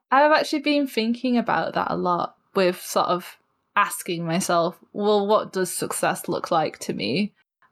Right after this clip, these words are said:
And I'm, despite my chatty, chatty, chattiness,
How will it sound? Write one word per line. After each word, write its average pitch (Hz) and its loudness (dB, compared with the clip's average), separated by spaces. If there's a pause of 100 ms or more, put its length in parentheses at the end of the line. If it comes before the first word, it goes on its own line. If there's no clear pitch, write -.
And 185 0 (120)
I'm, 208 4 (340)
despite 208 2
my 190 0 (460)
chatty, 175 -4
chatty, 185 -6
chattiness, 185 -4